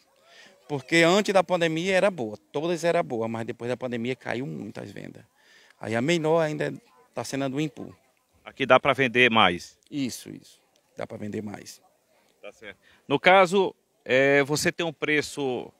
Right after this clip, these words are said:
Speaker 2: pra, digamos, eu quero comprar pra mim mesmo, é um preço,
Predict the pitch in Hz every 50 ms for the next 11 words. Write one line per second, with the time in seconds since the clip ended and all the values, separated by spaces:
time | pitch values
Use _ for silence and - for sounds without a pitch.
0 | _ _ - 123 123 120 120 120 117 113 113 110 107 95 90 113 117 135 127 110
1 | 95 - - - 117 - 147 139 - - 156 147 - - 147 151 - - 160 156
2 | 160 180 196 180 151 135 113 98 95 117 123 131 - - 143 151 175 196 180 -
3 | 185 143